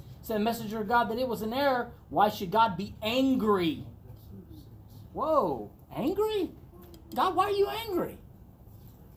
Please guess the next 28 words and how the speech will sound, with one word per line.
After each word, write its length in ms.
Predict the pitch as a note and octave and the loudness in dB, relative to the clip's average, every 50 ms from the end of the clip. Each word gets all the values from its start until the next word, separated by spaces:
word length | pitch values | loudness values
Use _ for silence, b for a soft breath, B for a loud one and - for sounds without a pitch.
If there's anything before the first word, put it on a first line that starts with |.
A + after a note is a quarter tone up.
| - - - - - - - - - - - - - - - - - - - - - - - - - - - - - | -20 -20 -18 -20 -20 -20 -20 -20 -20 -20 -20 -20 -20 -20 -20 -20 -20 -20 -20 -20 -20 -20 -20 -20 -20 -20 -20 -20 -16
Why 140 | - - A#3 | -12 -8 -6
are 20 | |
you 140 | C4+ C#4+ C#4 | -2 0 2
angry, 320 | D4 E4 E4+ B3+ E3 C3 A#2+ | 2 2 2 2 -2 -6 -8
God? 340 | - C3 D3+ G3 A#3 C4 B3+ - - - - - - - - - - - - - - - - - | -10 -8 -4 -4 -4 -4 -6 -12 -18 -20 -20 -20 -20 -20 -20 -20 -20 -20 -20 -20 -20 -20 -16 -12
Somebody 300 | - - G#3 A3+ G3+ D3+ | -6 -4 -2 -2 -2 -2
went 160 | C#3+ C#3+ C#3+ | -2 -4 -4
back 140 | C#3+ C#3+ C#3+ | -4 -4 -6
on 100 | B2 A2+ | -8 -10
their 80 | A2 G#2+ | -12 -12
word. 260 | A2 A2 G#2+ G2+ F#2+ - - - - - - - - - - - - - - - - - - - - - - - - - - - - - - - - - - - - - - - - - - - - - - - - | -12 -10 -10 -12 -12 -16 -20 -20 -20 -20 -20 -20 -20 -20 -20 -20 -20 -20 -20 -20 -20 -20 -20 -20 -20 -20 -20 -20 -20 -20 -20 -20 -20 -20 -20 -20 -20 -20 -20 -20 -20 -20 -20 -20 -20 -20 -20 -20 -20 -20 -20 -8 0
"Angry 360 | A#3 C#4+ D4+ C#4 C#4+ C#4 C4+ | 4 4 4 6 4 2 2
at 100 | - - | 0 0
your 100 | C4 C4 | -2 -2
excuse 400 | A#3+ - - - D4+ D#4+ D#4 - | -2 -2 0 2 4 4 4 0
and 80 | C#4+ A3 | -4 -6
destroy 300 | G#3 F#3+ - C4+ C4 C4+ | -6 -2 2 4 4 4
the 80 | C4+ | 4
work 200 | B3+ B3+ C4+ C4+ C4+ | 4 4 4 4 4
of 80 | D4 C4+ | -2 -2
your 140 | D4 C#4+ | 0 0
hands. 640 | C4+ C#4+ D#4 F4 F#4 F4+ D4+ B3 D#3+ C3 - - - - - - - - - - - - - - | 2 4 4 4 4 4 2 2 0 -6 -10 -16 -20 -20 -20 -20 -20 -20 -20 -20 -18 -16 -16 -4
For 160 | - G3+ A#3 B3 | 0 2 2 4
in 80 | A#3+ | 2
the 60 | G#3+ | 2
multitude 760 | G3+ G3+ G#3+ C4 D#4 F4+ G4+ G4 F#4+ E4 D#4+ - - A#3+ A3 F#3 | 2 4 6 6 6 6 4 2 0 -4 -4 -4 -4 -4 -2 -2
of 140 | F3 D#3+ D3+ | -2 -4 -2
dreams 800 | D#3 D#3+ E3 E3 E3+ F3+ G#3+ B3+ C#4+ D4+ - - - - - | -4 -4 -2 0 0 0 0 2 0 0 0 -2 -8 -12 -14